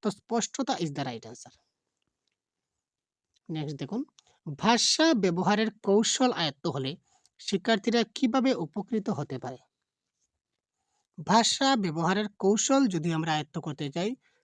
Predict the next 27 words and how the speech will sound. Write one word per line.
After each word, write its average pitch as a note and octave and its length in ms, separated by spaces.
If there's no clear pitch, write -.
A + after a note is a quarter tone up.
তাহলে D#3+ 240
শিক্ষার্থীরা G#3+ 600
কিভাবে B3+ 540
উপকৃত F3 480
হতে C#3 280
পারে? F#3+ 220
দ্রুত G3 380
লিখতে G#3 440
পারে, D3 260
শুদ্ধ A3 460
লিখতে G#3+ 400
পারে, D#3+ 240
দ্রুত G3 400
পড়তে G#3+ 500
পারে E3+ 260
না F3 100
দ্রুত E3+ 360
এবং G#3+ 420
নির্ভুলভাবে F#3 580
লিখতে D3 320
পারে? B2+ 200
তো E3+ 80
কারেক্ট A3 380
আনসার A#3 260
কী G#3+ 180
হবে A#3+ 120
খুব - 200